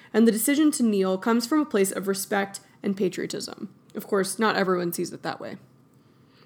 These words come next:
Other N F L players followed suit, as well as professional and amateur athletes across the country.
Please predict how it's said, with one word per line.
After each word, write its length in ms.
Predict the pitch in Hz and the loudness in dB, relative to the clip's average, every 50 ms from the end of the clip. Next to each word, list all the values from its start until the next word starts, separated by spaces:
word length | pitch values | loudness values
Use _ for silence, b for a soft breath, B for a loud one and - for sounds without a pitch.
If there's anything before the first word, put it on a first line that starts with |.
| b b _ _ _ _ _ _ _ _ _ _ _ _ _ _ _ _ _ _ _ _ _ _ _ - | b b _ _ _ _ _ _ _ _ _ _ _ _ _ _ _ _ _ _ _ _ _ _ _ 0
Other 200 | 294 330 392 427 | 4 6 6 6
N 140 | 403 320 294 | 6 6 4
F 100 | 302 - | 4 4
L 100 | 254 226 | 2 2
players 300 | - 226 202 196 190 190 | 4 4 4 4 4 4
followed 340 | - 196 190 190 190 180 - | 2 2 4 4 4 2 2
suit, 340 | - - 180 160 - - - - | 0 -2 -2 -2 -2 -4 -2 2
as 140 | - 254 233 | 2 4 6
well 140 | 302 330 | 6 6
as 100 | 339 320 | 6 4
professional 580 | - 277 262 - 262 254 262 - 277 285 277 254 | 2 0 0 0 0 0 0 0 0 0 2 2
and 240 | - 254 269 254 - | 2 2 2 2 2
amateur 300 | 226 220 226 220 - 240 | 2 2 2 2 2 2
athletes 460 | - 180 190 196 190 220 208 190 - | 4 4 4 4 2 0 0 0 -2
across 340 | - - - - 214 214 214 | -6 -6 -2 0 0 0 0
the 100 | - 202 | -2 -6
country. 500 | 190 - 208 190 190 - - - - - | -4 -2 -2 -2 -2 -2 -6 -8 -10 -14